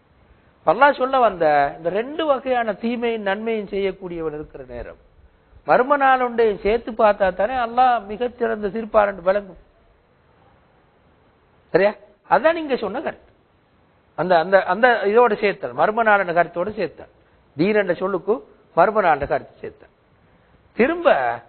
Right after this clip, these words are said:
தீன் என்ற சொல்லுக்கு மார்க்கம் என்று சொல்ல சொல்லுங்களேன், அப்பவும் இந்த கருத்து பொருந்தும். அல்லாஹ்வுக்கு மட்டும்தான் மனித இயல்பு நல்லா தெரியும்,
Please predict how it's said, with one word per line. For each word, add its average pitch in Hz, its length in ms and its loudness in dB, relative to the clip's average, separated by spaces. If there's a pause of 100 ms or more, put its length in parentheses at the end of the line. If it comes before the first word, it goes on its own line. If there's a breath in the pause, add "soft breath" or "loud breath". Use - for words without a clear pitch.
(140)
தீன் 294 260 0
என்ற 285 160 0
சொல்லுக்கு 262 320 -4
மார்க்கம் 302 420 2
என்று 254 140 -8
சொல்ல 240 160 -4
சொல்லுங்களேன், 202 460 -4 (480)
அப்பவும் 320 400 2
இந்த 294 140 -2
கருத்து 220 280 2
பொருந்தும். - 280 -20 (1300)
அல்லாஹ்வுக்கு 285 640 2
மட்டும்தான் 226 560 -4
மனித 214 340 -4
இயல்பு 196 360 -8
நல்லா 208 460 -6
தெரியும், 156 360 -8